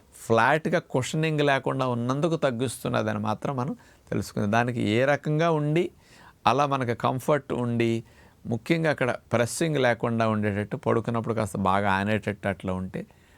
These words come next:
మంచిది. కాబట్టి ఆ కోణంలో మనం దీన్ని ఆలోచించాలి తప్ప, అంటే ఆ బల్ల యొక్క, ఆ, టేక్ వుడ్డా, తుమ్మ చెక్క, మామిడి చెక్క, చ-, అట్టాడి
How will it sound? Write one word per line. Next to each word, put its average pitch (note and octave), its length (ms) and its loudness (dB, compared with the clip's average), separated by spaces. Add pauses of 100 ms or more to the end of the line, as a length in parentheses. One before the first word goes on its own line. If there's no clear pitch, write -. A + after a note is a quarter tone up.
(260)
మంచిది. B2+ 480 0
కాబట్టి C#3+ 340 2
ఆ G#2+ 180 2
కోణంలో D#3 480 0
మనం C#3 240 0
దీన్ని G#2+ 200 0
ఆలోచించాలి G2+ 640 -2
తప్ప, F#2+ 260 -8 (600)
అంటే G2 180 -2
ఆ - 20 6
బల్ల G2+ 340 2
యొక్క, A2 360 0 (340)
ఆ, F#2 180 -2 (100)
టేక్ A2+ 300 0
వుడ్డా, A2 340 2
తుమ్మ G#2+ 420 0
చెక్క, A2 200 -2
మామిడి G#2+ 440 2 (100)
చెక్క, G#2 360 0
చ-, - 20 -2
అట్టాడి A2+ 340 0